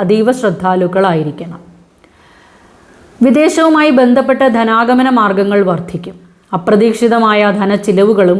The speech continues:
വന്നു ചേരുന്നതാണ്. കേസുകളോ കോടതി വ്യവഹാരങ്ങളോ ഉണ്ടായിരുന്നവർക്ക് അവയെല്ലാം അനുകൂലമായി വിധി വരാനിടയുണ്ട്. ഈ മാസത്തിൻ്റെ നാലാമത്തെ ആഴ്ചയിൽ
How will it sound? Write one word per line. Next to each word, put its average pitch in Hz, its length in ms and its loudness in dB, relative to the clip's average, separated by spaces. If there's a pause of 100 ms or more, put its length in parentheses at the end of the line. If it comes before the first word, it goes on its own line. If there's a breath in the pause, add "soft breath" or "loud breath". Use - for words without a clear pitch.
വന്നു 170 300 0
ചേരുന്നതാണ്. 156 640 -4 (580 soft breath)
കേസുകളോ 220 520 2 (100)
കോടതി 202 400 0
വ്യവഹാരങ്ങളോ 202 760 0 (140)
ഉണ്ടായിരുന്നവർക്ക് 180 880 0 (540 loud breath)
അവയെല്ലാം 285 520 2
അനുകൂലമായി 254 680 2
വിധി 220 260 0
വരാനിടയുണ്ട്. 175 760 -2 (640 soft breath)
ഈ - 20 4 (120)
മാസത്തിൻ്റെ 214 520 0 (120)
നാലാമത്തെ 208 520 0 (120)
ആഴ്ചയിൽ 190 440 2